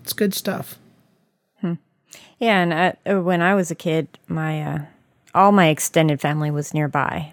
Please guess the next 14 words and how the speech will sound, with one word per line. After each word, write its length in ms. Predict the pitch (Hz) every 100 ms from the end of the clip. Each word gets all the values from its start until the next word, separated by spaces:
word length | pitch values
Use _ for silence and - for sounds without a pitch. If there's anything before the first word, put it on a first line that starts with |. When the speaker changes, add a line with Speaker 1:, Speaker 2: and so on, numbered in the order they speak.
| -
Speaker 2:
I 80 |
mean, 200 | 160 156
within 360 | 156 160 170 160
probably 540 | 151 170 160 147 165
an 80 | 151
hour 320 | 147 147 151
radius 640 | 143 143 147 143 - - -
of 180 | 160
where 120 | 160 156
we 120 | 151
lived 200 | 147 123
in 60 | -
Speaker 1:
Mm-hmm. 40 |
Speaker 2:
Pennsylvania, 680 | 165 - 156 151 139 -